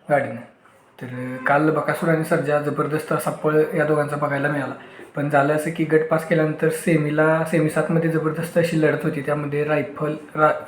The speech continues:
एम एम नानांचा राजा, त्यानंतर क-, त्यानंतर कळंबीचा शंभू होता आणि बलमा देखील होता. तर जबरदस्त अशी लढत पाहायला मिळाली मित्रांनो.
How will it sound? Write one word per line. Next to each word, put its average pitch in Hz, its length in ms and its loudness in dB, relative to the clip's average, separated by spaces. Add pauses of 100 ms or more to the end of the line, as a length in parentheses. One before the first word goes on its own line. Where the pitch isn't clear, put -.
(240)
एम 160 160 -2
एम 160 100 0
नानांचा 151 360 0
राजा, 135 300 0 (380)
त्यानंतर 139 240 -2
क-, 156 200 0 (240)
त्यानंतर 147 640 -4
कळंबीचा 151 480 0
शंभू 143 300 0
होता 139 280 2 (540)
आणि 131 540 -6 (200)
बलमा 160 340 4
देखील 156 260 0
होता. 135 240 -6 (480)
तर 147 320 -2 (320)
जबरदस्त 165 420 -2
अशी 170 260 0
लढत 160 240 8
पाहायला 160 240 4
मिळाली 143 220 -2
मित्रांनो. 139 380 -8